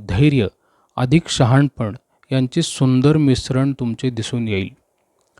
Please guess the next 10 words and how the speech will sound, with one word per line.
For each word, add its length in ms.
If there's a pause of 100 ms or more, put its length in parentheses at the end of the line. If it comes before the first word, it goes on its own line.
(120)
शिक्षण 480
व 120
संतती 500
बाबतीतही 600
शुभ 240
काळ 300
आहे. 200 (720)
धर्म, 400 (380)
अध्यात्म, 600 (460)
सामाजिक 460